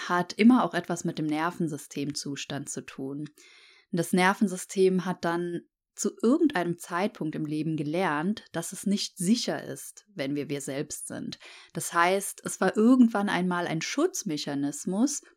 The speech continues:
uns zu verstellen und zu verstecken.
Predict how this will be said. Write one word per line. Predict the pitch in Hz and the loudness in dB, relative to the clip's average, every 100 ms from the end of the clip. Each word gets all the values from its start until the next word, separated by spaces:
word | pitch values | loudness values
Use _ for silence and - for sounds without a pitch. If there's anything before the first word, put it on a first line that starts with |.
| - | -4
uns | 190 185 - | 2 2 0
zu | - | -6
verstellen | 170 170 - 202 220 175 196 | -2 2 4 4 4 2 0
und | - 170 175 | 0 -2 -2
zu | - | -6
verstecken. | - - - 180 190 147 139 | -4 -6 -2 0 0 0 -4